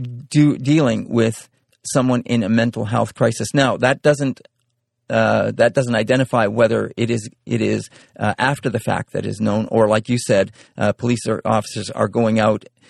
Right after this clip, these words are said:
uh, to these situations blindly. But it identifies six thousand calls.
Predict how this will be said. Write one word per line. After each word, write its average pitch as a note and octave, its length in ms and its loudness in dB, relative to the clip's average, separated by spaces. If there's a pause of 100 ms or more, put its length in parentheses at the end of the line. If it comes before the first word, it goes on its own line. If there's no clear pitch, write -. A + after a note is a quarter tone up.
(160)
uh, G2+ 300 -2
to C3 140 -6
these A2 320 -4 (100)
situations G#2 600 -6
blindly. A#2+ 580 0 (400)
But C3 240 2 (240)
it C#3 140 2
identifies C#3 640 2
six C#3+ 240 -4
thousand A#2 300 2
calls. - 440 -4